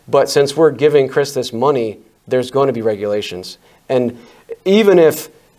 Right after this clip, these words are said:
Senator Mastriano could get something and they're saying, "Hey, there's, there's no regulations on this," all it takes is some other piece of legislation, probably by a Republican, to say, "Well,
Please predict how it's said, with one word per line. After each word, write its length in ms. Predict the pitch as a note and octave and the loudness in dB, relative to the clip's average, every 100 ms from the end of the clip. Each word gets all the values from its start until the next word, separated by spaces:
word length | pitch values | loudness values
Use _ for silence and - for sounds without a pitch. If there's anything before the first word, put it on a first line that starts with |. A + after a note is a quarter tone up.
| _ _ _ _ | _ _ _ _
Senator 320 | - D#3+ D#3 D3 | -4 2 4 4
Mastriano 580 | C#3 C#3+ C#3+ C#3 B2+ | 2 0 0 0 0
could 120 | A#2+ B2 | -2 -2
get 140 | C3 | 0
something 260 | C#3+ C3 C3 | 0 0 0
and 40 | |
they're 80 | B2 | 0
saying, 220 | C3+ B2+ | -2 0
"Hey, 100 | D3 | 2
there's, 220 | C#3 C#3 | 2 -2
there's 320 | - D#3+ D#3 | 0 2 2
no 220 | C#3+ D#3 D#3 | 2 4 4
regulations 600 | D3+ D3 C#3 C#3 C3 B2+ | 4 2 2 0 -4 -2
on 180 | B2 | -2
this," 240 | A#2+ A#2 - _ - | -2 -6 -10 _ 0
all 180 | C#3 | 2
it 80 | G3+ | 2
takes 440 | F3 D3 C#3 - - _ _ _ _ | 2 0 -2 -14 -20 _ _ _ _
is 360 | B2+ A#2+ - - | -4 -4 -4 -14
some 240 | - C3+ D3+ | -10 -2 0
other 140 | E3+ | 0
piece 260 | F3 F3 F3 | -2 -6 -4
of 100 | C#3+ | 0
legislation, 640 | D3 D#3 B2 A#2+ A#2+ A2+ | 0 -2 -2 -2 -4 -8
probably 320 | - C3 E3 | -2 0 0
by 160 | D3+ D3+ | 2 2
a 60 | |
Republican, 520 | D#3+ D#3 A#2+ A#2+ A#2 | 2 -2 -4 -4 -8
to 80 | A2+ | -8
say, 140 | A#2+ C3 | -4 -2
"Well, 440 | C3 C3 B2+ - | 2 2 2 -4